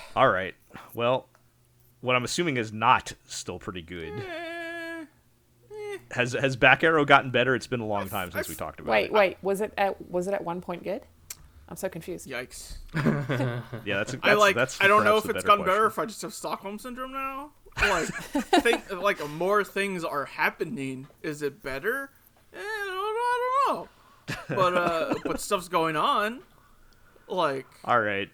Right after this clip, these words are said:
Speaker 1: I
Speaker 2: it's
Speaker 1: don't even remember where we left off.
Speaker 2: Uh, who
Speaker 1: They, they
Speaker 2: knows,
Speaker 1: got to the
Speaker 2: dude?
Speaker 1: wall,
Speaker 2: They're,
Speaker 1: right?
Speaker 2: they're having a war. Like,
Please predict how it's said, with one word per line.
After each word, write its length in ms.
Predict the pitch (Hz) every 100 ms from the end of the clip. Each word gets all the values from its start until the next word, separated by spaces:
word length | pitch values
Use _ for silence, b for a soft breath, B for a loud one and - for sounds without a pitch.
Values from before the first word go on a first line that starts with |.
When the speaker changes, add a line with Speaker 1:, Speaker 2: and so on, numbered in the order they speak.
| -
Speaker 1:
I 40 |
Speaker 2:
it's 160 | 185 -
Speaker 1:
don't 120 | 175
even 140 | 156 123
remember 280 | 117 120
where 120 | 110 104
we 120 | 104
left 300 | 104 95 110
off. 240 | 101 98
Speaker 2:
Uh, 100 | 147
who 140 | 139 185
Speaker 1:
They, 80 |
they 80 | 113
Speaker 2:
knows, 100 | 135
Speaker 1:
got 120 | 147 147
to 60 | 131
the 60 |
Speaker 2:
dude? 80 | 113
Speaker 1:
wall, 320 | 113 107 92
Speaker 2:
They're, 120 | 92
Speaker 1:
right? 320 | 98 101 139 156
Speaker 2:
they're 460 | 165 151 151 151 156 143
having 320 | - 151 147 147
a 40 |
war. 840 | 147 165 170 170 170 170 170 180
Like, 460 | 170 151 131 -